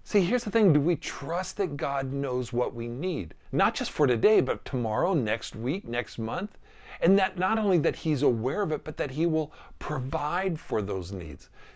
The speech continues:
Jesus says this, "Don't be concerned about what you will eat and what you will drink. Don't worry about such things. These things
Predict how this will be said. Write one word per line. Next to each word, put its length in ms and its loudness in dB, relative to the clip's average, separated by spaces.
Jesus 440 2
says 320 0
this, 380 0
"Don't 240 8
be 80 6
concerned 440 0
about 260 0
what 220 -4
you 80 2
will 200 0
eat 260 0
and 140 -4
what 180 -8
you 60 -8
will 100 2
drink. 400 -6
Don't 200 0
worry 220 0
about 280 -4
such 400 -4
things. 420 0
These 260 -2
things 280 0